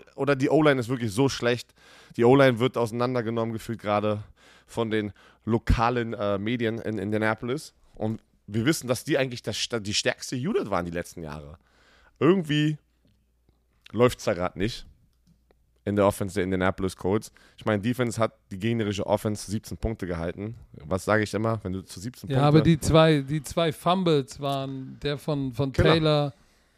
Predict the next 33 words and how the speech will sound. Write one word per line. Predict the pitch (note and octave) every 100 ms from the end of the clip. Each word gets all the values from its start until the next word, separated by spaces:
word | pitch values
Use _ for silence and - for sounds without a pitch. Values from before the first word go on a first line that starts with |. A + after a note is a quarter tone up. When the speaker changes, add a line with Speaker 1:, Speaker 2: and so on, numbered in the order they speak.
| _ _ _ -
Speaker 2:
das | D3 -
war, | D3 D3 C#3 C3
das | D3 C#3
war | D3 C#3
ein | C3 A#2
Killer. | - D#3+ D#3+ D#3 D#3 - - _ _ _
Ähm, | D3+ D3 C#3+ C#3+
lass | D3+ E3
uns | F#3 D3+
über | D#3+ D3+
Killer | F3 E3+ C3+
sprechen. | - A2 G2 G2+ - _ _ _
Seahawks | B2 - F#3 D#3 C3+ G#2 - - - _ _ _ -
in | D3
der | D3 C#3+
N | D3
F | B2
C | - D#3 A#2 -
sind | - D3 C3+
der | C#3 C3+
Gigantenkiller, | A2+ C3 C#3+ D3 C#3+ A#2+ B2+ A2+ A2
denn | B2 C3
die | C3
haben | B2+ C3
die, | C3 B2 - _ _ _ _ _ -
die | C3+
New | C3+ C#3+ F#3
York | F3 E3 C3
Giants | A#2 D3 D3+ C#3 B2+ B2+ - - _ _ _
geschlagen, | D3 C#3 - C#3+ C#3+ B2+ A#2
siebenundzwanzig | A2 C#3 E3+ F3 E3+ E3 - D3+ D#3 - D3+ C3
zu | - C3+
dreizehn, | A#2 A#2 D3 D#3 - D#3 D3+ D3